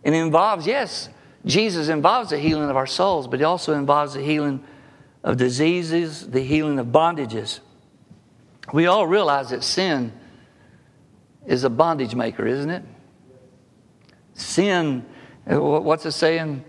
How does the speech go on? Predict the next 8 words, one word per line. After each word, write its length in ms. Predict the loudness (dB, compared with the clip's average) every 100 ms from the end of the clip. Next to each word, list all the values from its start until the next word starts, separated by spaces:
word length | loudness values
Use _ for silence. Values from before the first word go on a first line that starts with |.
| -20 -20 _
Sin 300 | -2 0 0
costs 360 | 2 2 2
more 180 | 0 0
than 80 | 0
you're 120 | 0
willing 500 | 0 0 0 -4 -6 -12 -18 -6
to 80 |
pay 440 | 2 2 2 -2